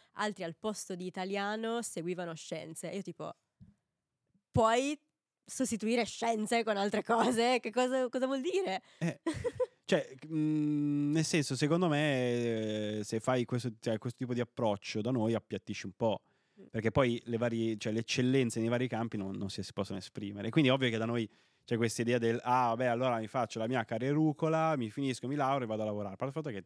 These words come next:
Speaker 2: difficile, <laughs> perché comunque, cioè, nel senso, non è che c'è tutto sto lavoro, eh.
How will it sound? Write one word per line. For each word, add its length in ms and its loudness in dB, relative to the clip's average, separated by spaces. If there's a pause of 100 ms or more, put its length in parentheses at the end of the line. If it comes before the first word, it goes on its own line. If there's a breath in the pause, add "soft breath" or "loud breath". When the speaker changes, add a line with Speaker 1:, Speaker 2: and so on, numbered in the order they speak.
(140)
Speaker 2:
difficile, 600 -8
<laughs> 160 2 (240 loud breath)
perché 300 0
comunque, 460 -2 (120)
cioè, 120 -8 (160)
nel 120 -16
senso, 240 -6
non 140 -2
è 80 0
che 60 -12
c'è 100 -4
tutto 220 -6
sto 140 -8
lavoro, 600 0
eh. 120 -6